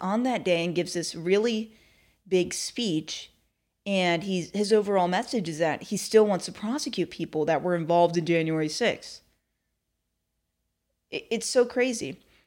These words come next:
Um, this article in the Epoch Times, it was basically detailing that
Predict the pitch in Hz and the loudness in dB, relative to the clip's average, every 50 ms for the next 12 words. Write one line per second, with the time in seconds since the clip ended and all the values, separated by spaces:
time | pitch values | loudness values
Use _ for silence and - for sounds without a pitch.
0 | _ _ - 214 202 190 180 165 151 135 - _ 190 190 196 - 196 180 185 208 | _ _ 0 2 2 2 2 0 -4 -6 -8 _ 0 0 0 2 2 2 2 2
1 | 240 226 - 180 160 160 151 165 - - - 175 170 - - 196 190 190 180 170 | 2 0 0 -2 -2 -2 -2 -4 -6 -4 -4 -6 -8 -6 -6 -4 -4 -2 -2 -2
2 | 170 160 - 175 180 220 - - 185 170 151 180 196 180 - 202 175 170 165 160 | -4 -2 -2 -2 -4 -2 -2 -4 -4 -2 -2 -4 -4 -4 -4 -4 -4 -4 -2 -4
3 | 160 160 160 156 156 | -2 -2 -2 -4 -6